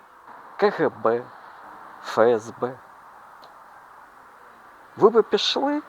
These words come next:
молитися до відділку К Г Б. Так а чому ви ходите досі до відділку Ф С Б. Так, так, московські попи, це не про церкву.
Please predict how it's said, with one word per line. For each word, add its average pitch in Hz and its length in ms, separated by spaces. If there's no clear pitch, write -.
молитися 143 760
до 160 100
відділку 165 760
К 123 100
Г 113 240
Б. 95 140
Так - 180
а 175 60
чому 233 360
ви 123 480
ходите 160 640
досі - 480
до 165 300
відділку 139 680
Ф - 160
С 175 320
Б. 156 180
Так, 220 400
так, 196 360
московські 202 560
попи, 175 520
це 196 160
не 208 120
про 202 200
церкву. 127 720